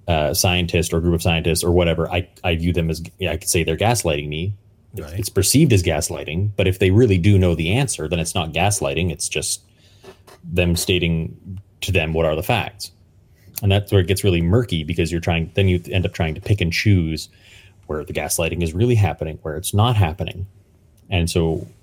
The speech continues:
Speaker 1: uh, it's, it's very, what's the word I'm looking for?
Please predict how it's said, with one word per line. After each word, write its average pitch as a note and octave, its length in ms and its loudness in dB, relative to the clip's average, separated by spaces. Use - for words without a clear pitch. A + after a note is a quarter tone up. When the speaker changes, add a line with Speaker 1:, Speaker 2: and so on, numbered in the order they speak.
Speaker 1:
uh, F2+ 320 -6
it's, - 400 0
it's G2+ 200 0
very, G2+ 720 6
what's - 160 -16
the - 80 -4
word F2+ 140 2
I'm D#2+ 60 0
looking E2 180 2
for? D2 260 -4